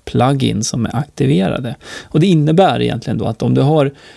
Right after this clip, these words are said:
tio, tolv, femton såna här tillägg som är aktiverade med, någon är för en gilla-knapp, någon är för bildspel och någon är för kontaktformulär och så vidare och så vidare, så kommer det påverka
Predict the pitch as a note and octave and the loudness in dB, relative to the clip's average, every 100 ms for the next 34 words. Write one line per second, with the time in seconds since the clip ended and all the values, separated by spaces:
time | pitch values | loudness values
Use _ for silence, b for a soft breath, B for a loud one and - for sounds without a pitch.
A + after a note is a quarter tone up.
0 | B _ - E3+ D3+ C#3 D#3+ B2 - - | B _ -4 0 2 2 2 2 -2 -2
1 | F#3 D3 A#2+ A#2 - - F3+ D#3+ A#2+ A#2 | 2 2 0 -4 -8 -2 0 2 0 0
2 | F#3+ E3 C3 A#2+ A2 A2+ - A#2 A2+ A#2 | 0 0 -2 -2 -2 -2 -2 0 0 0
3 | A2+ - A#2 G2+ C#3+ - A#2 A#2 A#2 A2+ | -2 -2 -2 -2 -4 -6 -4 -2 -2 -2
4 | A2 G#2 A2 A#2+ A2 - G3 D#3+ F#3 G3 | 0 0 0 0 -2 -2 -4 -6 -6 -6
5 | - F3+ C3 C#3 C3 B2+ D#3 - C3 B2+ | -6 -2 0 0 0 0 0 0 -2 0
6 | C3+ B2+ B2+ - C#3 C3+ - C3+ B2 B2 | 0 0 -2 -2 -2 -2 -2 0 0 -2
7 | B2 A#2+ A#2+ C3+ B2+ C3+ - C#3 C3 B2+ | -2 -4 0 0 0 -2 -4 -2 0 0
8 | B2 B2+ C3 B2+ A#2+ - A#2 C3 A#2+ C3+ | 0 0 -2 -2 -4 -4 -4 -4 -4 -4
9 | - - A3+ - C#3 C3 A#2+ - C3 C#3 | -6 -4 -2 0 0 0 -2 -2 -2 -2
10 | C#3 - C#3 B2 A2+ A2 B B B - | -2 -4 -2 -2 0 -2 B B B -6
11 | - E3 D3+ B2 - F3+ C#3 D3+ E3+ D#3+ | 0 2 2 0 0 2 2 2 0 -2
12 | D#3 C#3+ | 0 0